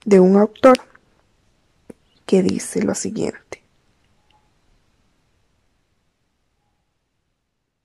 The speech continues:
"Para empezar un gran proyecto hace falta valentía.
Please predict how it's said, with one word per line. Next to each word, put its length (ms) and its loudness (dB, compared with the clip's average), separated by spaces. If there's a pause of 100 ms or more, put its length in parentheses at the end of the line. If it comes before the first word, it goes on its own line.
(720)
"Para 240 4
empezar 640 2
un 180 8
gran 220 6
proyecto 640 2 (420)
hace 320 2
falta 380 2
valentía. 680 2